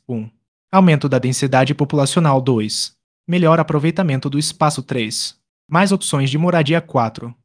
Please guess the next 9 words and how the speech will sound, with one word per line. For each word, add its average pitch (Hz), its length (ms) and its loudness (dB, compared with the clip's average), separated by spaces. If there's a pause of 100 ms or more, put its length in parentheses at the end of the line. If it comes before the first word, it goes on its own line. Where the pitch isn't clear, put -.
(260)
Desenvolvimento 165 680 0
econômico. 175 480 -2
Desvantagens. 139 960 -2
Um. 110 200 -8 (380)
Sobrecarga 190 500 2
de 131 120 0
serviços 127 440 0
públicos. 143 480 -2
Dois. 117 520 -4